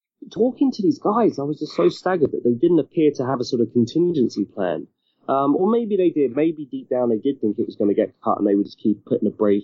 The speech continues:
face on it for the media. I don't know. Um, so yeah, you know, but I think this is something that they should have been doing from a long time ago. Obviously, we, we had Standard Life as a, as a sponsor, but I think they should have been perhaps more actively pursuing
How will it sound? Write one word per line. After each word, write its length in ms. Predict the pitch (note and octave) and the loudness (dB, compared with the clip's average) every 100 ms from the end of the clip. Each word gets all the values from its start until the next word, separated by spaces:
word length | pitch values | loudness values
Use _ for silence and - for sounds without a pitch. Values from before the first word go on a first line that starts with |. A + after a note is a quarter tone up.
| - | -2
face 260 | G2 - G2+ | -2 0 0
on 80 | |
it 100 | F#2+ - | 0 0
for 60 | |
the 80 | G2 | 0
media. 380 | G#2+ A2+ G2+ F#2 | 2 2 2 2
I 100 | G2 | 0
don't 200 | G2 F2 | 0 2
know. 240 | A2+ F#2 - _ _ _ _ - | 2 0 -6 _ _ _ _ -4
Um, 680 | B2 C3 C#3 C3 C3+ B2+ B2 - | 0 0 0 -2 -2 -2 -2 -8
so 260 | - D#3 C#3 | -6 0 0
yeah, 380 | C#3+ E3 F#3+ G2 - | 2 0 0 -2 -4
you 200 | G#2 D3+ | -2 2
know, 280 | B2+ A2+ A2 D3+ | 2 0 -2 -2
but 160 | C#3 - | -2 -2
I 140 | D#3 G#3 | -2 -2
think 220 | - D3+ | -2 -4
this 160 | D3 C3 | -6 -10
is 100 | - | -8
something 320 | C3+ A#2 A2+ | -4 -2 0
that 160 | A2+ - | -2 -4
they 80 | A2+ | -4
should 180 | - B2+ | -2 0
have 80 | |
been 140 | A2+ A2+ | 2 2
doing 400 | A2+ G#2+ G#2 G2 _ - | 2 2 2 0 _ -2
from 320 | G2+ G2+ - | 0 0 0
a 40 | |
long 260 | A2 A#2+ A#2 | 0 2 0
time 240 | C#3+ C#3+ | -2 -2
ago. 180 | C3 G#2+ | 0 0
Obviously, 360 | B2 C#3+ C3 A2+ | -2 -4 -6 -6
we, 120 | A2+ G#2 _ - | -6 -8 _ -2
we 180 | A2+ A#2 | 0 -2
had 140 | - | -6
Standard 440 | - A2 G#2+ G2+ - | -2 0 0 -2 0
Life 260 | G#2 - - | 0 0 -8
as 100 | - | -16
a, 100 | F2 - | -14 -12
as 120 | F#2+ G2+ | -12 -12
a 40 | |
sponsor, 600 | - G#2+ F#2+ - F2+ E2+ A2+ - _ _ | -2 2 2 0 -2 -2 -6 -18 _ _
but 160 | B2 A#2+ | 0 0
I 120 | C#3+ E3+ | -2 -2
think 260 | - C3+ | -2 0
they 100 | B2+ | -2
should 180 | - B2 | -4 -6
have 140 | A2+ | -4
been 340 | A#2 A2 G#2 G2 _ _ | 0 0 0 -2 _ _
perhaps 340 | A#2+ B2 A#2 - | -6 -4 -4 -2
more 220 | A#2 A2+ | 0 0
actively 420 | - - - G#2+ - | -2 -8 -4 -4 -4
pursuing 640 | G#2 - C3 C3+ G2 F2 | -10 -4 0 2 2 -2